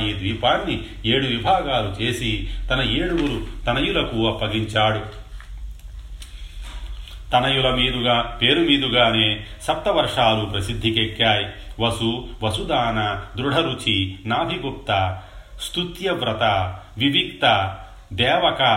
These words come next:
నామధేయాలతో ఇవి ప్రసిద్ధాలు. ఈ ద్వీపంలోనూ ఏడు పర్వతాలు, ఏడు నదులు ఉన్నాయి.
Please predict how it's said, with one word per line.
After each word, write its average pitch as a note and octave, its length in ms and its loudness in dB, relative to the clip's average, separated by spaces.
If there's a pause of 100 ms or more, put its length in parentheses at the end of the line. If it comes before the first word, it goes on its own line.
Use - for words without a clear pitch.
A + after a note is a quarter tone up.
(120)
నామధేయాలతో A#2 1160 0 (120)
ఇవి G#2 140 -2
ప్రసిద్ధాలు. G2 1040 -4
ఈ A2 160 4
ద్వీపంలోనూ A2 840 -2 (220)
ఏడు A2+ 240 2
పర్వతాలు, G#2 800 0 (140)
ఏడు G#2 240 -2
నదులు G2+ 320 -2
ఉన్నాయి. G2+ 520 -2